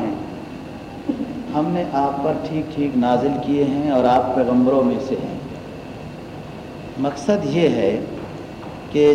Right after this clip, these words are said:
جس طریقے سے اوپر ایک پیغمبر کے زمانے میں ایسا ایک واقعہ پیش آیا، ایسے ہی آپ بھی پیغمبر ہیں اور آپ کے ساتھ بھی ایسے واقعات پیش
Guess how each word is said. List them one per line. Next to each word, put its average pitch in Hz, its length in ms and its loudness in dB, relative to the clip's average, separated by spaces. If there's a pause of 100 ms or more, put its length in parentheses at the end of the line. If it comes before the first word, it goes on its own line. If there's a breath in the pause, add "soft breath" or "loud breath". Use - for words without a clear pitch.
(160)
جس 165 240 0
طریقے 147 460 4
سے 156 300 2 (100)
اوپر 139 540 4 (160)
ایک 143 460 4
پیغمبر 127 520 4 (120)
کے 147 140 6
زمانے 120 640 2
میں 123 400 4 (280)
ایسا 131 300 0
ایک 131 200 6
واقعہ 120 400 2 (140)
پیش 131 320 2
آیا، 120 360 4 (1300)
ایسے 156 400 2
ہی 185 180 0 (120)
آپ 143 420 6
بھی 202 180 4
پیغمبر 131 500 6
ہیں 127 260 2 (1040)
اور - 500 6
آپ 180 400 8
کے 226 60 10
ساتھ 165 460 6
بھی 156 160 2
ایسے 139 220 4
واقعات 123 640 6
پیش 135 240 4